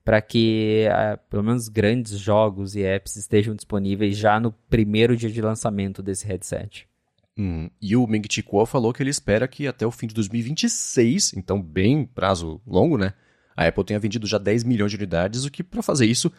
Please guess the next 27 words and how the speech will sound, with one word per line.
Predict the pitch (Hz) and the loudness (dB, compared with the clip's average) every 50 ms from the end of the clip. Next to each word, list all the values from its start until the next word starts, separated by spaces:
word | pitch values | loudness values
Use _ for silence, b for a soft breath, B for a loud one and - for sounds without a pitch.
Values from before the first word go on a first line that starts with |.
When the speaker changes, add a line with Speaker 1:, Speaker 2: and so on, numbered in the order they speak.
| b b b b b | b b b b b
Speaker 2:
não | 92 95 117 151 208 | 2 4 4 4 4
dá | 160 139 143 | 2 0 0
pra | 156 - - | 0 -2 -2
chegar | - - 135 98 98 95 117 156 160 | -2 -2 0 2 4 4 4 2 2
só | - - - 117 | 0 0 0 0
com | - - 156 165 | 0 -2 -6 -6
três | - - 147 147 147 | -4 -2 0 0 0
mil | 170 196 | 0 2
dólares, | 175 143 113 104 92 85 82 | 4 4 4 4 4 0 -4
né? | 87 | -6
Você | - - | -6 -4
pega | - 170 147 165 | -2 0 0 0
o, | 151 - | -2 -2
eu | - 123 | 0 0
olhei | 120 117 120 117 | 2 4 4 4
agora, | 113 113 127 127 117 b b b b b b | 4 4 2 2 0 b b b b b b
o | 107 | 0
Mac | 107 131 160 - | 2 2 2 2
Studio, | - - - - - 165 226 269 185 110 104 82 78 | 0 -2 -2 2 6 6 8 8 8 6 2 0 0
por | - 107 98 | 0 0 0
exemplo, | 92 90 87 107 143 160 - 117 | 0 2 2 0 0 0 -2 -6
custa | - 120 117 - - | -6 -6 -8 -8 -6
dois, | 95 92 104 113 - - | 0 2 2 2 2 0
a | - | -4
partir, | - - 117 - - - 160 135 90 | -4 -2 -4 -4 0 2 2 2 2
né, | 85 - | 0 -2
claro, | - 98 85 78 76 | -2 -2 -2 -2 -4